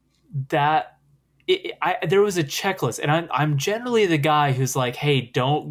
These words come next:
walk into it with a, a s-, a checklist of these are what you have to do. Like, these are my expectations." But there were, there was a checklist of, like, this is,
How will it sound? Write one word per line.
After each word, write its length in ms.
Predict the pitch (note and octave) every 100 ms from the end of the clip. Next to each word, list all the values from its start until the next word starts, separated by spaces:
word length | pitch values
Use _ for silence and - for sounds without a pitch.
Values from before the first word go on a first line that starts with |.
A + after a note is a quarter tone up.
| C3+
walk 320 | C3 C#3 C#3
into 440 | C#3+ C3 B2+ C#3
it 80 | B2
with 240 | B2+ B2+ C3+
a, 240 | B2 A#2
a 80 | C#3
s-, 320 | A#2+ - -
a 120 | - C#3
checklist 560 | - F#3+ C#3 E3+ -
of 160 | C3+ A#2+
these 240 | F3+ A3
are 100 | F3+
what 200 | D3 -
you 100 | D#3
have 340 | C#3 C3+ C#3 C#3
to 120 | F3
do. 460 | F3+ G#3 D#3+ G#2+ G#2 _ _ _ _ _
Like, 180 | C#3 B2+
these 260 | B2+ F3+ E3+
are 80 |
my 240 | D3 E3 F3+
expectations." 800 | C#3 - C#3 C3+ C3 B2 C3+ C3 - - _ _ -
But 160 | F#3 F3+
there 120 | F3
were, 540 | D#3 D3 E3 F#3+ G3 -
there 160 | C#3+
was 220 | D#3+ F#3+
a 60 | A3+
checklist 580 | - - E4+ - C3+ -
of, 100 | C#3
like, 300 | C3+ C3 _
this 220 | F3 -
is, 240 | A3 E3